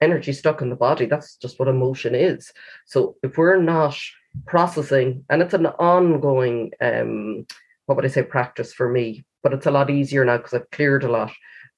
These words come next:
But I could go out today now after this and say I have an interaction with someone on the street, or someone shouted at me,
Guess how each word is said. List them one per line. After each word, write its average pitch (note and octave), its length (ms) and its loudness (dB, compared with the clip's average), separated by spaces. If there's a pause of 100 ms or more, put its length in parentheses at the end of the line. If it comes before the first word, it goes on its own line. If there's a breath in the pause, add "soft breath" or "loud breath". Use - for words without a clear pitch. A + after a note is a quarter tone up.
But D3 120 2
I E3 120 4
could F3 240 -4
go D#3 140 2
out C#3+ 180 2
today D3+ 340 2
now C3 180 2
after C3 340 -4
this C3 360 0
and C3+ 140 0
say C#3 160 2
I D3 60 2
have C3+ 220 2
an C3 100 0
interaction C3 720 -2
with A2+ 140 -10
someone A2+ 280 -6
on A2+ 140 -8
the A#2 80 -12
street, - 340 -6
or C3 80 -8
someone A#2+ 300 -2
shouted D#3 420 -2
at - 140 -4
me, A2 160 -6